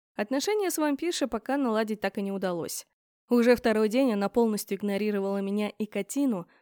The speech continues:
хотя эльфийка обмолвилась, что они иногда обмениваются сообщениями. Я же не знала, как себя вести. С одной стороны, мне хотелось продолжить общение,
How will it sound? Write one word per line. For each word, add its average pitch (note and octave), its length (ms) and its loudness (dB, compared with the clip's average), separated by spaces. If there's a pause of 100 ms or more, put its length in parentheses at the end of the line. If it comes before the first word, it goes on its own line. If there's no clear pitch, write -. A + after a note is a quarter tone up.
хотя E4 320 -4
эльфийка C4 460 0
обмолвилась, A3 680 0 (120)
что - 280 2
они B3+ 320 4
иногда G#3+ 420 0
обмениваются G#3 600 -2
сообщениями. F3+ 920 -4 (380)
Я D#4 220 4
же C#4 120 4
не A#3 120 4
знала, G#3+ 280 2
как F#3+ 160 -4
себя G3 280 -4
вести. F3+ 420 -6 (340)
С - 140 -6
одной A3 200 2
стороны, B3 360 4
мне A#3+ 160 2
хотелось A#3 420 0
продолжить A#3 480 0
общение, A#3 600 -2